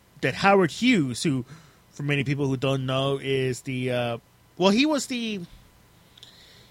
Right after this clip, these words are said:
he was a very famous, uh, uh, expert in airplanes and stuff. Um, for many, a lot of people see him as this great inventor.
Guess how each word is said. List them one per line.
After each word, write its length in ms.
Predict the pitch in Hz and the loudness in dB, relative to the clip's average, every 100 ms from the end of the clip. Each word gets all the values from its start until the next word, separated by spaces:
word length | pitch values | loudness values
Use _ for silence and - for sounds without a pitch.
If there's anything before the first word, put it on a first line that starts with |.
| _ - - | _ -20 -16
he 240 | - 214 | -4 2
was 240 | 226 208 185 | 4 4 6
a 180 | 165 | 4
very 300 | 151 165 185 | 4 6 6
famous, 600 | 165 - 180 180 170 151 | 6 6 6 8 6 4
uh, 760 | 170 143 135 139 - 143 131 127 | 4 2 2 -2 -4 -2 -2 -4
uh, 20 | - _ _ _ _ - _ _ _ - - _ - - | -10 _ _ _ _ -20 _ _ _ -20 -20 _ -20 0
expert 500 | 196 - - 170 151 | 2 2 2 4 6
in 120 | 139 147 | 4 2
airplanes 540 | 156 139 139 120 - | 2 2 0 -4 -8
and 80 | 123 | -10
stuff. 380 | - 117 - - - - - 131 - | -8 -8 -10 -18 -20 -20 -20 -18 -2
Um, 600 | 147 156 147 139 135 131 | 2 4 4 4 2 -4
for 200 | - - | -6 0
many, 300 | 175 226 220 - _ _ _ _ _ _ _ _ _ - | 4 4 4 -4 _ _ _ _ _ _ _ _ _ 2
a 80 | 190 | 6
lot 200 | 226 220 | 6 6
of 60 | |
people 440 | 214 202 190 160 - - _ _ _ _ _ _ - - - - | 4 4 2 2 -4 -20 _ _ _ _ _ _ -20 -20 -20 -8
see 260 | - 180 | 0 4
him 180 | 175 160 | 6 4
as 120 | 139 | 0
this 200 | 147 - 151 131 | -2 -6 -4 4
great 220 | 165 151 | 6 6
inventor. 460 | 135 147 127 139 | 4 0 2 -2